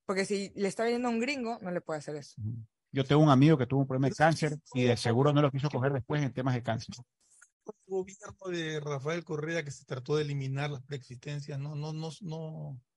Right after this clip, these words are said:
Speaker 2: No recuerdo, este, Fernando,
Speaker 3: Me
Speaker 2: pero,
Speaker 3: suena,
Speaker 2: pero, pero la-,
Speaker 3: no
Speaker 2: las,
Speaker 3: pasó.
Speaker 2: las, las pólizas de seguro internacionales que
Speaker 3: Sí,
Speaker 2: operan en el
Speaker 3: tienen
Speaker 2: Ecuador
Speaker 3: preexistencia.
Speaker 2: tienen persistencia.
Speaker 3: Tienen
Speaker 2: Te
Speaker 1: Sí.
Speaker 2: hacen un chequeo médico,
Speaker 3: Sí.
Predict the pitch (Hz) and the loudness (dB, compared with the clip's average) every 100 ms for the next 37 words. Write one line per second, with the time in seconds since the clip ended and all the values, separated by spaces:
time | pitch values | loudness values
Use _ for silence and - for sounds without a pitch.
0 | _ _ _ _ 120 117 120 123 131 123 | _ _ _ _ 2 6 8 6 4 2
1 | 123 113 113 120 - 101 135 113 113 131 | 2 2 0 -2 -6 -8 -8 -2 2 4
2 | 127 113 120 113 - 127 120 117 - 127 | 4 4 2 2 0 2 2 2 0 2
3 | 127 127 - - 120 110 120 113 123 113 | 4 2 0 0 0 0 -6 -10 -12 -10
4 | - 120 120 131 127 117 104 - 135 143 | 2 4 4 0 2 4 4 4 4 4
5 | 139 156 131 123 147 135 120 113 113 123 | 4 0 2 2 2 2 -2 -2 2 4
6 | 160 180 185 _ 110 104 120 139 151 135 | 2 0 -6 _ -4 -2 2 4 4 4
7 | 151 120 120 190 214 - _ - 120 120 | 2 4 6 6 4 -4 _ -2 4 4
8 | 135 139 113 117 104 156 170 156 240 143 | 4 -2 -4 -4 -2 -2 -2 2 6 8
9 | 170 160 - 143 151 131 147 196 190 180 | 8 6 4 4 6 8 8 6 4 2
10 | 170 | 0